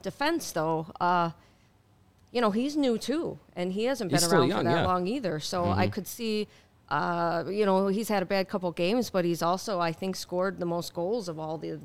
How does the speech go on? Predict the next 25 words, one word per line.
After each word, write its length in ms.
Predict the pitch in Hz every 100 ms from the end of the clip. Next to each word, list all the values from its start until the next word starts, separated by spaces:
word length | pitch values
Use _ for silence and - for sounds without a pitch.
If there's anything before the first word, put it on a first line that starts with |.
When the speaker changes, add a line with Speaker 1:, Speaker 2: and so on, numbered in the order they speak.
| -
Speaker 1:
the, 100 | 170 -
the, 100 | 165
the 100 | 160
younger 340 | 165 180 226 165
guys. 380 | 160 156 170
I 160 | 175 170
wanna 240 | 180 190
say 120 | 190 170
he's, 140 | 151
like, 220 | 147 170 - - _ _ -
is 60 | 185
he 60 | 247
at 80 | -
eight? 280 | 294 403 -
I, 240 | - - 113 127
I, 380 | 123 - - -
I 40 |
might, 240 | 175 170 175 175
I 80 |
could 140 | - 165
be 80 | 156
wrong. 200 | 156 147 - -
Speaker 2:
Yeah. 240 | 85 76 -
Speaker 1:
But, 320 | 208 196 - 208
uh, 560 | 180 170 156 156 160